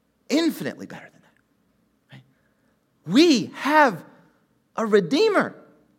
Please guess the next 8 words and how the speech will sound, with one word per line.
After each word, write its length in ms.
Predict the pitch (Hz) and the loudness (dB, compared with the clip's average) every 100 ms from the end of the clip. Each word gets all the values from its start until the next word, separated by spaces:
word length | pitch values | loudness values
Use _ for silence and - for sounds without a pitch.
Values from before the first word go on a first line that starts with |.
| _ _ _ _ _ _ _ | _ _ _ _ _ _ _
who 180 | 247 240 | -2 0
is 180 | 170 139 | -2 -8
mighty 800 | 202 254 320 403 381 294 110 - _ _ _ _ _ _ _ _ _ _ _ _ | -14 -16 -14 -6 -4 -4 -8 -18 _ _ _ _ _ _ _ _ _ _ _ _
to 120 | - | -20
save, 200 | - - 107 110 _ _ _ _ _ _ _ _ _ - - - | -20 -20 -20 _ _ _ _ _ _ _ _ _ _ -20 -10 0
and 540 | 285 403 156 233 - _ _ _ _ _ _ _ _ _ | 0 0 -2 -6 -18 _ _ _ _ _ _ _ _ _
who 240 | - 208 - | -8 -8 -8
also 720 | 285 349 427 - 117 123 196 | -10 -10 -10 -10 -8 -8 -8